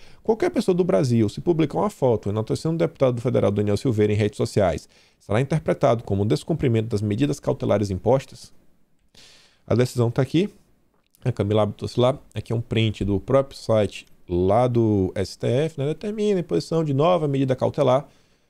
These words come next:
Proíbe o Daniel de dar entrevista em quase todos os locais. Na verdade, não pode dar entrevista, a não ser que tenha prévia autorização judicial. E aí eu quero mostrar um áudio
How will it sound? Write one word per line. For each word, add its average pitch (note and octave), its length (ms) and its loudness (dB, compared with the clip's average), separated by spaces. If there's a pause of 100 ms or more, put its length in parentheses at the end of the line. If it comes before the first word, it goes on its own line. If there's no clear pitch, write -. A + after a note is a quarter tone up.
(240)
Proíbe D#3+ 340 2
o C#3+ 40 2
Daniel C#3 380 4 (200)
de B2 100 0
dar B2 80 2
entrevista A#2 680 0
em G#2+ 120 -6
quase C3+ 300 0
todos A2 220 -2
os A#2+ 100 -12
locais. A2 500 -2 (680)
Na - 100 -6
verdade, G3+ 200 -2 (160)
não G4 180 2
pode F3+ 180 2
dar F3+ 60 2
entrevista, D#3 440 -2
a - 20 -2
não G3+ 100 0
ser G3+ 280 2
que G3 100 -12
tenha F#3+ 440 -2 (400)
prévia A#3 680 0
autorização D#3+ 1040 0
judicial. C3 560 0 (1500)
E C4 40 -4
aí A#3 120 2
eu A3+ 80 2
quero G#3+ 240 0
mostrar E3 400 2
um B2 120 2
áudio B2 340 0